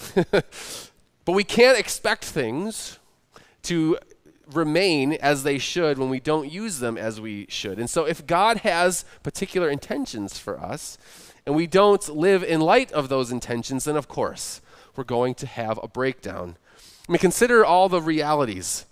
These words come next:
of life that absolutely reveal this lack of shalom.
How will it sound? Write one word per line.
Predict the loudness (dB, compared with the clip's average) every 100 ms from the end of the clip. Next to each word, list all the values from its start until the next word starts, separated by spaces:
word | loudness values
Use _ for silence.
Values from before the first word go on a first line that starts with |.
| _ _ _ _ _ _ _ -8 2
of | 2 2
life | 2 4 6 4 0 -8 -2
that | 0 0 2
absolutely | 0 0 -4 -2 -2 -2 -6
reveal | -4 -4 0 2 2
this | 0 0
lack | 2 4 2 -2
of | -6
shalom. | -4 -2 0 -2 -4